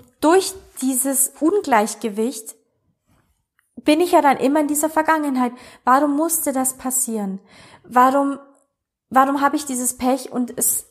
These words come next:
hat bei mir alles nicht so geklappt? Warum ist mein Partner gestorben? Warum muss ich das erleben? Was habe ich falsch gemacht? Und wenn ich mir das immer wieder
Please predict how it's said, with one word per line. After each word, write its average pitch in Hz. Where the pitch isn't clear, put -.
hat 277
bei 285
mir 269
alles 262
nicht 254
so 262
geklappt? 254
Warum 254
ist -
mein 262
Partner 247
gestorben? 214
Warum 269
muss 269
ich -
das 233
erleben? 220
Was 233
habe 240
ich 240
falsch 202
gemacht? 190
Und 214
wenn 254
ich 302
mir 294
das 285
immer 294
wieder 254